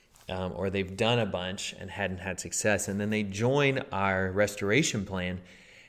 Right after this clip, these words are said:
and finally get success. See, I've been there. I tried and failed several times until I started to try to meld a, a newer plan, something,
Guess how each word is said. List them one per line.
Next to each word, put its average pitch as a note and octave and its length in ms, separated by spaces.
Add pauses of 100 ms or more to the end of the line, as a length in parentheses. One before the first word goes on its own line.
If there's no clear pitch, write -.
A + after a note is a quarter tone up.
(120)
and G#2+ 160
finally A#2 380
get A#2 280
success. - 680
See, A2+ 220
I've A2 280
been C3 260
there. G2 400 (380)
I G2 200
tried A2+ 400
and A2 120
failed A2+ 340
several G#2 340
times G#2+ 500
until F#2 240
I F#2 120
started G#2 460
to F#2+ 360 (460)
try G#2 240
to G2+ 160
meld F#2+ 300
a, F2 320
a G#2 80
newer B2 440
plan, A#2 540
something, G#2 460